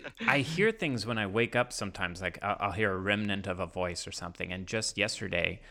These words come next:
I heard that, like, when you fix yourself, uh, you're, you're repairing, like, a fractured reality. And the, s-, so I'm,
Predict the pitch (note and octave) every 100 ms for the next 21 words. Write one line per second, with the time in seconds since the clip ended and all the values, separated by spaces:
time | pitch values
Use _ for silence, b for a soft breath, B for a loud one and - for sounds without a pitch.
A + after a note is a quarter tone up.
0 | b b F#2 F#2 F2+ F2 F2+ - F#2 F2
1 | - - - - - - G2 A2+ G#2 G#2
2 | G#2 F#2+ D3 C#3 - A#2+ - B2 A#2+ G#2+
3 | - - - G2 F2+ F2 F2 G2 G2 F2+
4 | F2 b b G#2+ G#2 - B2+ B2+ B2 A2
5 | F#2+ F#2+ - A2+ G#2 - A2+ G2 F#2 F2
6 | F2 F#2 E2+ D2 A#1+ - - b b b
7 | - F#2+ F2+ F2 E2+ F2 E2 - - G2+
8 | G#2 F#2+ F#2 E2 - A1+ G#1+ - - -
9 | F2 A2+ - A#2+ A#2